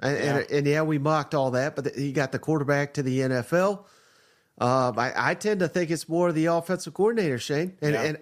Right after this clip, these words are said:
Speaker 1: and I think it may be, again, I, I, I'm, I'm kinda completely speculating, but I, he's probably looking at it like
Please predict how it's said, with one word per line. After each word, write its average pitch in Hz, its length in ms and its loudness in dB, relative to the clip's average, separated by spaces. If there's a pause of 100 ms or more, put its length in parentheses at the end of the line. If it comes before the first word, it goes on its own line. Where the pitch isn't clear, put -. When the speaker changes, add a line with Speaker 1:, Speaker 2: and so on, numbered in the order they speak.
Speaker 1:
and 147 100 0
I 170 80 2
think 175 240 -2
it 151 140 -2
may 151 220 2
be, 147 680 0 (540)
again, 143 280 0
I, 110 120 -4 (340)
I, 131 120 0 (100)
I'm, 131 300 -2 (180)
I'm 135 100 -2
kinda 127 320 -2 (160)
completely 143 360 -2
speculating, 127 580 -2
but 147 280 0 (320)
I, - 80 -14
he's 180 240 0
probably 165 260 2
looking 160 260 0
at 151 120 0
it 131 100 -2
like 127 300 -2